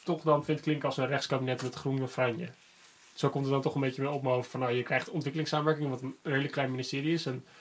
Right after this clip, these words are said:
oké, infrastructuur en milieu is wel iets groter. Maar als ze dat niet omnoemen in klimaat of zo, en er echt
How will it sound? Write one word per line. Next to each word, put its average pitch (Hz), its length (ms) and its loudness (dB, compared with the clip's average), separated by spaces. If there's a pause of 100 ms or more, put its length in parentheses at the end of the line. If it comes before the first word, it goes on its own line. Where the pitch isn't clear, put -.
(300)
oké, 156 200 -2
infrastructuur 156 680 6
en 151 60 10
milieu 147 380 6
is 143 100 -2
wel 139 180 0
iets 151 140 -4
groter. 156 500 0 (440)
Maar - 180 -6
als - 120 -2
ze - 60 -6
dat 123 140 -4
niet 127 200 -4
omnoemen 131 440 -2
in 120 100 -4
klimaat 120 480 -2
of 156 100 -6
zo, 151 280 2
en 127 140 -2
er 127 140 -2
echt - 220 -6